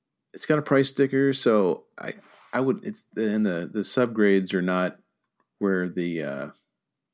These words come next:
Luke Stormtrooper was. So, uh, even though this one's higher right now, I think the Luke Stormtrooper is going to wind up being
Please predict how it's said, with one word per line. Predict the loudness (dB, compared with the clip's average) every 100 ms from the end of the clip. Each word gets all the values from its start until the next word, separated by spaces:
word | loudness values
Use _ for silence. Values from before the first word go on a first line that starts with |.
| _ _ _ -20 -20 _ _ _ _
Luke | -6 0 0 -2 -8
Stormtrooper | -10 -2 0 0 -4 -8 -8
was. | -8 -8 -8 -6
So, | -4 -2 -4 -10 _ _ _ _ _ -10
uh, | -4 -4 -6 _
even | 0 2
though | 2
this | 2 0
one's | -2 -2
higher | -4 0 2 2
right | 2 0 -2
now, | -2 -2 -2
I | -4
think | -6 -2 -2 0
the | 0
Luke | 0 0 0
Stormtrooper | -2 -4 -4 -4 -6 -4
is | -6 -6
going | -6
to | -6
wind | -6 -6
up | -6 -8
being | -8 -6 -6 -8